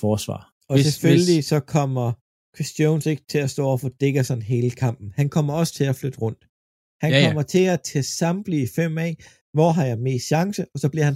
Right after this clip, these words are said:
Speaker 2: stående.
Speaker 3: Ja, ja. Det, og jeg, jeg kunne godt tænke mig, fordi Reed er, og Reed er ikke en defensive coach, men jeg kunne enormt godt tænke mig at se, at, at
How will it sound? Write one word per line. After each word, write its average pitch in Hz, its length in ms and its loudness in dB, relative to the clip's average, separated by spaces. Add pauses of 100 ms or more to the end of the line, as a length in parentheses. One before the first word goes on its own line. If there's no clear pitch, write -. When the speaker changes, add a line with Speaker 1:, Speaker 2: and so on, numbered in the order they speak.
Speaker 2:
stående. 101 300 2 (580)
Speaker 3:
Ja, 151 140 6
ja. 107 60 -2 (180)
Det, 170 100 4 (440)
og 135 60 -2 (240)
jeg, 151 80 4 (180)
jeg 175 100 6
kunne 151 200 2 (100)
godt 156 140 4 (160)
tænke 160 220 4
mig, 117 160 2
fordi 123 140 6 (220)
Reed 180 280 8 (260)
er, 127 80 2 (240)
og 123 40 0 (220)
Reed 156 160 10
er 151 100 8
ikke 147 140 -6
en 123 200 2
defensive 123 380 2
coach, 101 300 0 (920)
men 131 100 6 (140)
jeg 139 100 4
kunne 135 180 6
enormt 135 640 4
godt 117 220 -6
tænke 135 260 4
mig 123 140 0
at - 80 -14 (120)
se, 139 100 2 (800)
at, 113 100 -2 (160)
at 117 80 -2